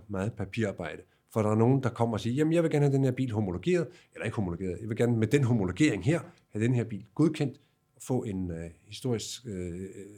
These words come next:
teknisk pas." Det vil sige en vognbog. Og så skal den gennemgås. Og så skal man se, om det hele stemmer overens. Og der er så meget, der kan fidles med.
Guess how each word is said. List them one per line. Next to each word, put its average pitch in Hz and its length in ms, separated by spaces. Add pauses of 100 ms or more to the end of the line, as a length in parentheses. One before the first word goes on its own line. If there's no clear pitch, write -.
(240)
teknisk 123 420
pas." - 320 (2500)
Det - 80
vil 85 60
sige 76 120
en 67 80
vognbog. 90 420 (1160)
Og 127 80
så 160 100
skal 139 240
den 113 240 (260)
gennemgås. 131 680 (1700)
Og 120 140
så 131 120
skal 131 160
man 123 100
se, 127 260
om 120 100
det 104 120
hele 120 180
stemmer 110 260
overens. 87 320 (100)
Og 107 120
der 123 80
er 123 260
så 135 260
meget, 123 380
der 117 60
kan 110 180
fidles - 540
med. 87 80